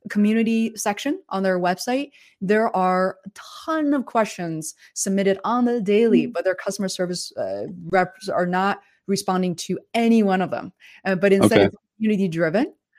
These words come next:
Speaker 2: Yeah.
Speaker 1: And there are also some spams, but there's kind of no official
Speaker 2: Mm.
Speaker 1: way of answering questions, which
Speaker 2: Mm.
Speaker 1: often are related to a certain, you know, limitation. So,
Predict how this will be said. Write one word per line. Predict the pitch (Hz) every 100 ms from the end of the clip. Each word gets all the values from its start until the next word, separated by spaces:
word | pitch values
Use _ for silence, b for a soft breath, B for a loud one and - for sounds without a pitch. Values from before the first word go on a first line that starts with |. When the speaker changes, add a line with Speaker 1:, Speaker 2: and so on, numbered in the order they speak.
| B B B -
Speaker 2:
Yeah. | 220 220 196 214
Speaker 1:
And | 208 - _ - 196
there | 214
are | -
also | 202 202
some | 247 269
spams, | - - 151 170 226 -
but | 220 196
there's | 269 269 -
kind | 294 311
of | 262
no | 247 254
official | 214 233 226 233
Speaker 2:
Mm. | 196
Speaker 1:
way | 196
of | 185 - 202
answering | 208 - 185 180 170 165 _ _ -
questions, | - 247 247 196 196
which | 196
Speaker 2:
Mm. | 247 277 311
Speaker 1:
often | 302 220 208 202 202 B -
are | 208
related | 214 208 208 202
to | 214 202 190 -
a | 190
certain, | - - 202 190 185 180
you | 202 180
know, | 180
limitation. | 190 185 190 208 208 175
So, | -